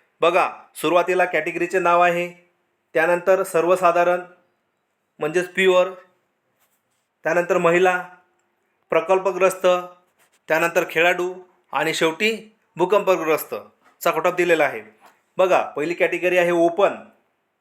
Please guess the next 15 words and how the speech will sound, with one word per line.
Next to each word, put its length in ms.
ओपन 380
म्हणजेच 460
खुला 200
प्रवर्ग. 380
खुला 180
प्रवर्गातील 580
सर्वसाधारण 640
प्युअरचा 400
कट 160
ऑफ 120
हा 80
एकशे 260
पंधरा 320
लागला, 360
महिला 500